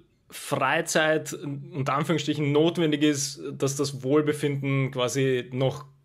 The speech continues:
gut ist, unter Anführungsstrichen. Und das war eigentlich eine ganz interessante, so erste kleine Studie oder ganz interessante Experimente, wo sich halt ausgestellt hat, dass es sehr wohl eine Grenze gibt von zu viel Freizeit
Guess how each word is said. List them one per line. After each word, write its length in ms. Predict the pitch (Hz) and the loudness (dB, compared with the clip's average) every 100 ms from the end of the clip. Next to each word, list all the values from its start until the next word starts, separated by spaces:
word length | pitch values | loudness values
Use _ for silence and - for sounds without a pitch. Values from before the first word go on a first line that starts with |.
| _ - | _ -2
gut 360 | 147 147 - - | 0 0 -4 -2
ist, 380 | 147 139 - - | 0 0 -2 -6
unter 200 | 127 127 | -4 -2
Anführungsstrichen. 680 | 135 139 127 - 117 110 120 | 0 0 -2 -4 -8 -8 -6
Und 200 | 123 120 | -6 -4
das 160 | 135 | -2
war 100 | 135 | 0
eigentlich 300 | 131 143 135 | 0 -2 -2
eine 260 | 147 139 139 - - - - _ | 0 2 0 -6 -16 -20 -20 _
ganz 220 | 135 147 | 0 2
interessante, 680 | 160 143 143 139 143 151 147 | 4 4 4 2 4 6 6
so 200 | 143 147 | 6 4
erste 420 | 135 131 139 151 | 4 0 4 4
kleine 400 | 143 139 143 143 135 | 4 2 4 4 2
Studie 360 | - 160 170 | 0 2 4
oder 520 | 160 139 135 135 131 | 4 4 4 4 2
ganz 200 | 120 127 | -2 -2
interessante 460 | 147 139 135 131 135 | 0 0 0 0 -2
Experimente, 680 | 135 - 135 131 143 151 147 | -2 0 0 2 0 0 0
wo 80 | |
sich 160 | 139 143 | 0 0
halt 140 | - | 0
ausgestellt 520 | 117 139 151 143 143 143 | 0 -2 -2 0 2 2
hat, 120 | 143 | 0
dass 120 | 139 | 0
es 160 | 143 139 | 0 0
sehr 180 | 135 131 | 0 2
wohl 240 | 143 156 | 2 2
eine 220 | 139 139 | 2 2
Grenze 360 | 139 135 139 139 | 2 0 0 -2
gibt 180 | 143 139 | -4 -2
von 240 | 139 135 | -4 -2
zu 260 | - 160 151 | -2 -2 -4
viel 340 | 147 165 165 | -2 -2 -2
Freizeit 760 | - 127 123 131 123 113 104 | -2 -2 -2 0 -2 -2 -6